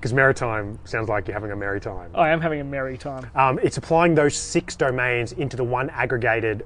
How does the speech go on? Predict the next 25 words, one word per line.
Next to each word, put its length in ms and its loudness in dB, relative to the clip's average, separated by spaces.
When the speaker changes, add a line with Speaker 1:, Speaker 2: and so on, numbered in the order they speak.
Speaker 1:
battle 240 6
space 520 -8
Speaker 2:
Yeah. 120 2
Speaker 1:
and 80 0
understanding 460 0
that 200 2
to 120 0
defeat 380 4
a 60 -2
future 440 -2
enemy, 480 0
it's 160 -6
not 100 4
about 240 4
doing 240 -2
this 400 -2
domain, 420 0
then 140 -2
that 200 0
domain, 380 -2
then 140 -4
that 140 6
domain. 360 0
It's 140 -6
about 340 4